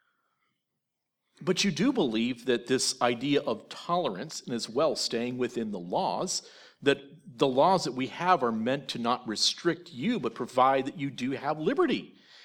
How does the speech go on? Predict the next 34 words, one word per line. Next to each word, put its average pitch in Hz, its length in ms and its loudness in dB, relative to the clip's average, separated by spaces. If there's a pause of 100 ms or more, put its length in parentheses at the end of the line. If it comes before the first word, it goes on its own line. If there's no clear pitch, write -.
and 160 120 4
that 165 80 2
there's 156 180 0
nothing 175 280 2
that 147 200 -2
you're 240 100 6
gonna 226 180 2
do 135 220 0
that's 139 180 -6
going 147 180 -4
to 143 60 -4
constrict - 380 -8
the 165 60 -6
liberties 175 340 0
of 196 80 -4
somebody 226 340 2
else. - 500 0 (1500)
So 226 140 4
when 214 100 6
people 277 320 6
ask 240 240 4
me, 180 160 0 (340)
"Mike, 330 200 6
how 330 240 4
can 285 140 0
you 311 100 2
start 262 240 4
aligning 240 420 4
with 185 140 4
all 247 140 4
these 214 200 0
other 233 180 2
people 285 480 2
to, 107 200 -4